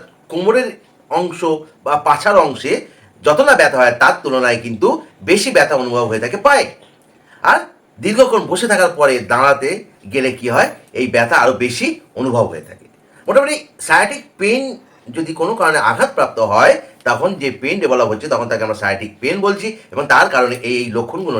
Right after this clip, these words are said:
ডেভেলপ হয়ে থাকে। হ্যাঁ, আরেকটি লক্ষণ যেটা হচ্ছে কি, পাটা ভারী ভারী অনুভব হয়ে থাকে, যেন পাটা কত ওজন হয়ে গেছে, এরকম অনুভূতি হতে থাকে। তো এই ছিল মোটামুটি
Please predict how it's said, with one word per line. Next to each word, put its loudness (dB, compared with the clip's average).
ডেভেলপ 4
হয়ে -2
থাকে। -16
হ্যাঁ, 2
আরেকটি 0
লক্ষণ 0
যেটা 0
হচ্ছে -4
কি, -6
পাটা 2
ভারী 0
ভারী 2
অনুভব 4
হয়ে -10
থাকে, -20
যেন -4
পাটা 0
কত -2
ওজন 4
হয়ে -2
গেছে, -10
এরকম -2
অনুভূতি -10
হতে -8
থাকে। -20
তো -4
এই 2
ছিল -4
মোটামুটি 2